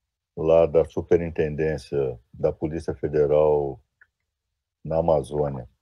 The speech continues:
Foi removido pelas denúncias que fez, que envolvia, inclusive, o então ministro Passa Boiada, o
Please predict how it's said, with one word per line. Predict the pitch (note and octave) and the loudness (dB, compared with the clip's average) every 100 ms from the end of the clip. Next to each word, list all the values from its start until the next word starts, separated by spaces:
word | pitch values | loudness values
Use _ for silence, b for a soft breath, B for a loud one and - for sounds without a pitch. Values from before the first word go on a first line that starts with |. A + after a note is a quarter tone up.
| _ _ _ _ _ _ _ _ _ _ _ | _ _ _ _ _ _ _ _ _ _ _
Foi | _ - E2+ F2 | _ -2 2 2
removido | E2 G2 G2 E2+ C#2 D#2+ C#2 _ | 2 0 0 -2 -4 -6 -6 _
pelas | G#2+ A#2 G#2+ F#2 | 8 10 8 4
denúncias | G2 F2 F#2 B2+ C#3+ B2+ A2+ | -2 -2 -2 -4 -4 -8 -8
que | - | -10
fez, | F2+ - E2 D2+ C2+ - - | -12 -6 -4 -4 -6 -12 -20
que | _ F2+ | _ -8
envolvia, | F#2 F2+ E2 C#2+ D#2+ D#2+ | -4 -2 -2 -4 -8 -8
inclusive, | E2+ - D2 C2+ D#2 D2+ C#2 | -8 -8 -8 -8 -8 -8 -8
o | D#2+ | -8
então | D#2 - G2 A2 | -10 0 2 2
ministro | G2+ D#2 E2+ G#2+ F#2+ - - B2+ - _ _ _ _ _ _ _ _ _ _ | -2 -4 -4 -4 -4 -10 -12 -14 -16 _ _ _ _ _ _ _ _ _ _
Passa | E2+ F2 - | 6 6 6
Boiada, | E2 E2+ D2+ D2+ C#2+ C2 C2+ | 6 6 6 6 4 0 -6
o | - | -8